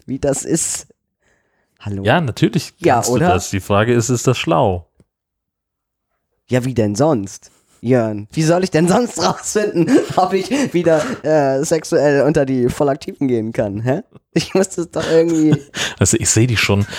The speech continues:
Speaker 2: nach der, nach der O P so ein Maßband, so ein, so ein, so ein, so ein, so ein, so ein Meterband von ikea und jeden Tag einen Zentimeter abschneiden, damit du weißt, wie viele Tage es noch sind, bis du das erste Mal wieder langsam anfangen kannst zu
Speaker 1: <laughs>
Speaker 2: probieren. So ein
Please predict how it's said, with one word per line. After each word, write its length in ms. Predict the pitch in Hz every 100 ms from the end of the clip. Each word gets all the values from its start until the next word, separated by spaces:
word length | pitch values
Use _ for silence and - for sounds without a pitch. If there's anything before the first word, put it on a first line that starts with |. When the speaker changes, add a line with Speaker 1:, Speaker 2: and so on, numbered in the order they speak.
| - -
Speaker 2:
nach 240 | 101 110
der, 320 | - 127 113 120 - -
nach 220 | 110 123
der 180 | - 131
O 60 | 110
P 400 | - 110 110 147 - - -
so 160 | -
ein 120 | 107
Maßband, 800 | 101 101 131 - - 82 104 143 _ _ - _ _
so 160 | - 110
ein, 100 | 104
so 140 | 95
ein, 140 | 101 95
so 140 | - 101
ein, 160 | 98 - _ - - 107 - - - -
so 100 | -
ein, 100 | 107
so 80 | 101
ein, 120 | 104 -
so 100 | 107
ein 80 | 101
Meterband 480 | 135 127 101 95
von 180 | - 104
ikea 380 | 92 - 104 87
und 140 | 82
jeden 180 | 107 123
Tag 240 | - 113 -
einen 80 | 107
Zentimeter 520 | 110 104 104 101 -
abschneiden, 680 | 107 - 78 76 80 123 175 _ _ - -
damit 260 | 98 101
du 80 | 95
weißt, 260 | 92 104 120
wie 80 |
viele 240 | 104 113 104
Tage 340 | 110 110 117
es 200 | 95 92
noch 100 | 98
sind, 240 | - 104 107
bis 160 | 110
du 60 | 101
das 180 | 98 -
erste 380 | 110 120 -
Mal 180 | 104 98
wieder 160 | 98 92
langsam 400 | 92 117 110 95
anfangen 380 | 101 - 98 95
kannst 340 | 104 165 165
zu 80 | 101
Speaker 1:
<laughs> 40 |
Speaker 2:
probieren. 520 | - 101 127 110 90
So 80 | 92
ein 100 | 92